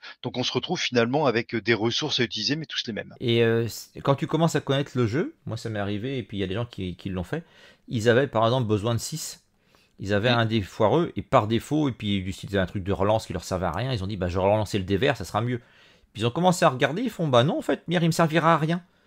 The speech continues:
Speaker 2: Donc autant que je file, euh, sept aux autres plutôt que de filer neuf ou huit, quoi. »
Speaker 1: Exactement. Et tu vois, en fait, le, le... Et de la même façon, imagine, tu fais ton premier lancer, puis là, t'as effectivement sept points de population, ce qui est assez costaud quand même.
Speaker 2: Oui.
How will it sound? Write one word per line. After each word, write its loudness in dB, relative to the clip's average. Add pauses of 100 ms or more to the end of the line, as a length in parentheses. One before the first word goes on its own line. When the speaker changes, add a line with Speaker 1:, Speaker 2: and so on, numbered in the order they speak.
(320)
Speaker 2:
Donc 2
autant 8
que 6
je 4
file, 2
euh, 6
sept -2 (380)
aux 6
autres 4
plutôt -2
que 2
de 0
filer 0
neuf 2
ou 0
huit, -4
quoi. » -4 (260)
Speaker 1:
Exactement. -4 (240)
Et -8
tu 0
vois, 8
en 2
fait, 0
le, 0
le... 0
Et -2
de -6
la 4
même 2
façon, 2
imagine, -2
tu -10
fais -6
ton -6
premier -4
lancer, -2
puis -10
là, 2
t'as -8
effectivement -8
sept 0
points -4
de -10
population, -6
ce -4
qui -8
est -10
assez -8
costaud -8
quand -4
même. -6
Speaker 2:
Oui. -2